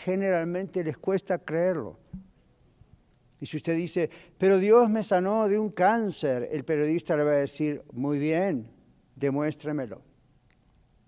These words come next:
Y usted no le puede decir, "Es que usted no tiene fe".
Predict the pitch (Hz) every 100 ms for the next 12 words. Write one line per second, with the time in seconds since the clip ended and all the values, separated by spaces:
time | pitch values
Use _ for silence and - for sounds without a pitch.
0 | _ _ _ 139 123 156 175 160 170 151
1 | 143 143 127 - 131 175 185 - 175 143
2 | - 190 151